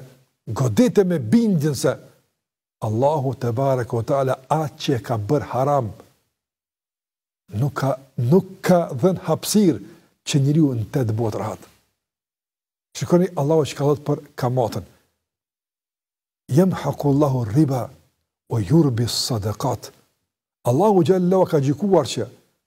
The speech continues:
kamata të jetë e pavlerë, e pabereqetshme.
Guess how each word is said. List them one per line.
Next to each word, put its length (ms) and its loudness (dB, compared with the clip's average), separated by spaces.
kamata 540 2
të 120 -2
jetë 260 0
e 80 -8
pavlerë, 540 0
e 100 -14
pabereqetshme. 800 0